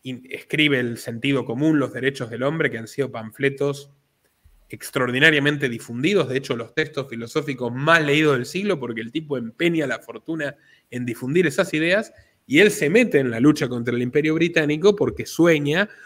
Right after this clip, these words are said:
con una república liberal, federal, como la que tenían los cuáqueros en Pensilvania.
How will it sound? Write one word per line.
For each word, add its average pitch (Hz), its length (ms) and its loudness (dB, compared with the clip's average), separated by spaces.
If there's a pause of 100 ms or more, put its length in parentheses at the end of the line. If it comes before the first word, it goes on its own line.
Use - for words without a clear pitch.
(180)
con 113 140 -4
una 147 200 2
república 143 1160 0
liberal, 123 800 4
federal, 135 880 0 (1040)
como 139 260 4
la 120 140 4
que 120 100 -2
tenían 143 460 4
los - 200 -6
cuáqueros 147 800 0
en 123 160 -4
Pensilvania. 127 920 0